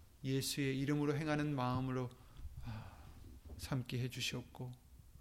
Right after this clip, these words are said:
항상 어떻게, 어떻게 해야 예수님의 그 아름다우심, 예수님의 그 마음, 예수님의 성품, 그 신성, 이것들을 전할 수 있을까?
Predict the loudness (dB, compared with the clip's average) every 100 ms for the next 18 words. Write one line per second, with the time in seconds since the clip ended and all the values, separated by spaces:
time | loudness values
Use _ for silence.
0 | -20 -20 -10 -2 0 2 0 -2 -6 -16
1 | -18 -18 -16 -16 -16 -2 -2 0 -2 2
2 | 2 2 -2 -14 -20 -20 -20 -20 -20 -20
3 | -20 -20 -4 -2 0 -2 2 4 6 6
4 | 2 -4 -14 -20 -20 -20 -20 -20 -20 -18
5 | -18 -20 -4 0 2 2 2 2 2 0
6 | -2 2 4 4 4 4 2 -4 -6 -12
7 | -20 -20 -2 0 0 0 -2 -2 -2 0
8 | 0 2 2 2 -2 -8 -16 -12 0 2
9 | 2 0 0 -2 0 2 2 4 2 0
10 | -10 2 4 6 8 8 8 6 6 4
11 | -4 -14 -16 -4 2 2 2 4 4 4
12 | 0 -12 -14 -6 0 4 6 6 6 2
13 | 0 0 0 0 -4